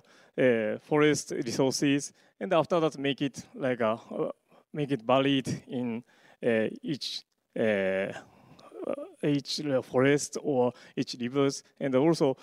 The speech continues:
walking around almost, uh, ten thousand years. I think that is, uh, one of the sustainable lifestyle without agriculture in, uh, found in Japan. And, uh,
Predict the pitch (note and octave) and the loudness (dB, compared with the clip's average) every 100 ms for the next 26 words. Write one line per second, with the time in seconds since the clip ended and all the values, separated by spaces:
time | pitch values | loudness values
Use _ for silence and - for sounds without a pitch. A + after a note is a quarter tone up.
0 | - - E3 D3 D3 B2+ B2 B2 B2+ B2 | -8 -2 -2 -2 -2 2 6 6 6 4
1 | D3 C3+ A#2+ - A#2+ A#2 A2+ - C#3 C3 | 4 4 2 2 2 2 0 -2 -2 -2
2 | C3 A2+ B2+ A2+ G#2+ G#2+ G2 - - - | -4 2 2 2 -2 -4 -6 -6 -18 -20
3 | _ F3+ G#3+ A3+ B3 A#3+ F3 C3+ A#2 B2+ | _ -6 -4 0 0 2 2 4 2 4
4 | E3+ F3+ B2+ A#2 - A2 C3 B2 A#2+ A#2+ | 2 2 0 -2 -4 -4 0 0 0 0
5 | A#2 A2 - - - G#2+ G#2 _ - - | 0 0 -6 -12 -8 -8 -10 _ -18 -6
6 | B2+ B2 A#2+ A2+ A2+ A2 - B2 A#2+ B2 | -2 2 2 2 0 -2 0 0 0 -2
7 | A2 G#2+ G#2+ - - G#2 A#2+ G#2 G2+ G2 | -4 -6 -8 -8 -6 -2 0 0 -4 -8
8 | - B2 C3+ _ - - - B2+ A#2+ B2+ | -8 -8 -10 _ -20 -12 -2 2 4 4